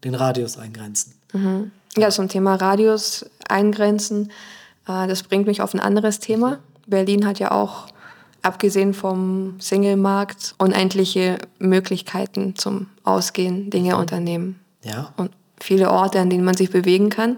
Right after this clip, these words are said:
Speaker 2: Das ist auch sowas, was ich stark verknappt hab in den letzten Jahren. Ich gehe immer mehr an dieselben Orte,
Speaker 1: Mhm.
Speaker 2: immer regelmäßiger.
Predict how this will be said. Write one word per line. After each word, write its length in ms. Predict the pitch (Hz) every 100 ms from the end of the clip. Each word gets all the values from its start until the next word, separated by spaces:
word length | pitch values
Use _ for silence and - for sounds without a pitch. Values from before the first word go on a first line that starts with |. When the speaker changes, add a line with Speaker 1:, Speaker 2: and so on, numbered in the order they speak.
| -
Speaker 2:
Das 160 | 196
ist 160 | 196 196
auch 220 | 190 202
sowas, 440 | 208 202 202 202 -
was 220 | 185 -
ich 320 | 175 185 - -
stark 360 | - 185 185
verknappt 520 | - - 190 190 -
hab 240 | 208 208 -
in 60 | 190
den 160 | 190
letzten 720 | 185 190 - 196 190 185 185 - -
Jahren. 760 | 175 180 185 185 196 196 202 -
Ich 120 | 175
gehe 120 | 190
immer 220 | 190 190
mehr 560 | 190 185 185 185 185 180
an 100 | 180
dieselben 460 | 180 180 180 185
Orte, 720 | 180 180 180 180 185 180 180 185 - - - -
Speaker 1:
Mhm. 60 | -
Speaker 2:
immer 240 | 185 185
regelmäßiger. 840 | 185 190 190 185 185 185 180 180